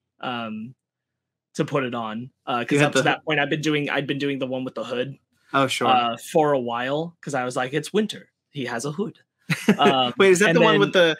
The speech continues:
Speaker 2: is that the one, is that the, um, the, the end, the Miles Morales The End suit where it's got, like, the shorts?
Speaker 1: Yes.
Speaker 2: Yeah, that's a good one.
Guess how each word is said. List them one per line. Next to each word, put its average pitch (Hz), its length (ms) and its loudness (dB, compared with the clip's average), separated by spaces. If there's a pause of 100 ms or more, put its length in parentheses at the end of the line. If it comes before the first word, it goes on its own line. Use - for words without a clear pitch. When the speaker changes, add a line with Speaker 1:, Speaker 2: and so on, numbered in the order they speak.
(140)
Speaker 2:
is 165 100 -2
that 185 160 4
the 208 80 2
one, 196 200 4
is 170 100 -2
that 180 140 0
the, 185 220 4
um, 156 400 0 (180)
the, 143 320 4
the 156 220 4
end, 143 320 2
the 151 160 -2
Miles 143 220 2
Morales 139 300 0
The 131 140 0
End 135 220 0
suit 170 260 0
where 147 80 2
it's 135 100 0
got, 139 140 2
like, 131 140 -2
the - 80 -2
shorts? - 600 0 (720)
Speaker 1:
Yes. - 420 -6 (240)
Speaker 2:
Yeah, 117 260 -2
that's 135 140 -6
a - 20 -6
good 123 120 0
one. 110 120 -8